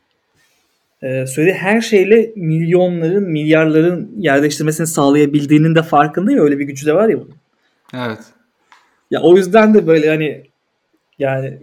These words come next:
Speaker 1: kendi söylüyor, sonuçlarını zaten kendi öngördüğü için işte pozisyon alıyor, bilmem ne falan. O da çok fantastik bir şey.
Speaker 2: Ona galiba şeyde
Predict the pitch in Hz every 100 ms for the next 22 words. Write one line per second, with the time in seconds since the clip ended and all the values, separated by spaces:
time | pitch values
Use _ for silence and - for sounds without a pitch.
0 | - 160 151 170 160 139 143 165 160 151
1 | - 147 143 139 143 139 143 139 135 123
2 | 139 135 135 - 127 110 117 - _ _
3 | _ _ _ _ _ _ _ - - 135
4 | 151 139 160 139 127 135 151 147 151 143
5 | 139 135 135 - - - - _ _ _
6 | _ _ _ 139 139 139 131 135 123 127
7 | 131 - - - 131 _ _ _ _ _
8 | _ _ _ _ _ _ _ _ _ _
9 | _ _ _ - 147 208 220 240 226 -
10 | 147 156